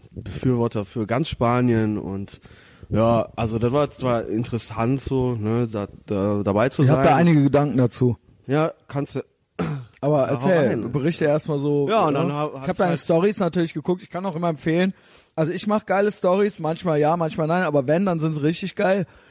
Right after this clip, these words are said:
Speaker 2: Äh, ich kann auch he-, empfehlen, Henning auf Instagram zu folgen. Also die
Speaker 1: Ich
Speaker 2: Stories
Speaker 1: fand
Speaker 2: sind
Speaker 1: meine
Speaker 2: auch immer,
Speaker 1: Stories letztens auch richtig
Speaker 2: auch
Speaker 1: geil.
Speaker 2: immer guter Content, ja.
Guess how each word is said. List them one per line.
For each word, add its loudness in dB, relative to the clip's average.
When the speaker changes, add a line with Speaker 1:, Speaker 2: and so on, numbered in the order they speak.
Speaker 2:
Äh, 4
ich -10
kann -4
auch 0
he-, -6
empfehlen, -4
Henning -2
auf -6
Instagram -2
zu -12
folgen. 0
Also -2
die -8
Speaker 1:
Ich -14
Speaker 2:
Stories 2
Speaker 1:
fand -2
Speaker 2:
sind -4
Speaker 1:
meine 2
Speaker 2:
auch 2
immer, 0
Speaker 1:
Stories -4
letztens -10
auch -10
richtig -20
Speaker 2:
auch 4
Speaker 1:
geil. 2
Speaker 2:
immer 0
guter 0
Content, -2
ja. 0